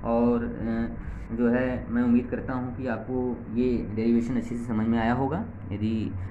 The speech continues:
वीडियो अच्छा लगा हो तो लाइक कर दीजिएगा, यदि चैनल को सब्सक्राइब नहीं किया, सब्सक्राइब भी कर दीजिएगा। Thank you so much।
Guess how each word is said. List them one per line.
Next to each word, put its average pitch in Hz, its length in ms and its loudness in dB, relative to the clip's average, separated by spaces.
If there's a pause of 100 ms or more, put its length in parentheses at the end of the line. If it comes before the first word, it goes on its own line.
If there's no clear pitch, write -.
(120)
वीडियो 117 220 4
अच्छा 113 140 2
लगा 117 160 4
हो 117 60 4
तो 113 60 0
लाइक 107 220 0
कर 139 60 0
दीजिएगा, 131 400 2
यदि 117 140 0
चैनल 113 220 -2
को 117 60 2
सब्सक्राइब 107 400 -2
नहीं 117 120 2
किया, 117 120 -2
सब्सक्राइब 104 380 -2
भी 131 80 2
कर 131 100 2
दीजिएगा। 113 360 0
Thank 98 180 -4
you 98 100 -2
so 92 80 -6
much। - 500 -10